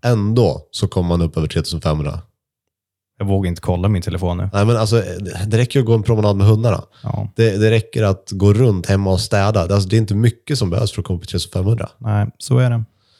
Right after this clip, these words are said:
Speaker 1: Så där förstår jag inte heller. Och det är igen ett snitt på befolkningen. Det måste vara mycket stillasittande där. Och här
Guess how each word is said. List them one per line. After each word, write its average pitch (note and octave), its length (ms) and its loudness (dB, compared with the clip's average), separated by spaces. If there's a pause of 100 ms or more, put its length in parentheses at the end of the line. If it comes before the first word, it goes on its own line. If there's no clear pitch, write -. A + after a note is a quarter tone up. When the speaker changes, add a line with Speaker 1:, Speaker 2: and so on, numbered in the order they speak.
(260)
Speaker 1:
Så A2+ 260 2
där B2 320 0
förstår C3+ 220 2
jag A2 40 4
inte F2+ 100 0
heller. G#2+ 240 2
Och F#2 60 -2
det G#2+ 60 2
är A#2 40 2
igen G2+ 200 0
ett A2 100 -6
snitt - 420 -6
på G2 100 2
befolkningen. F2+ 500 0
Det F2+ 60 -2
måste F#2+ 180 -4
vara G#2+ 60 -2
mycket G#2+ 220 -4
stillasittande G2 540 -2
där. E2 140 -6 (400)
Och A2+ 220 0 (140)
här C3+ 360 -2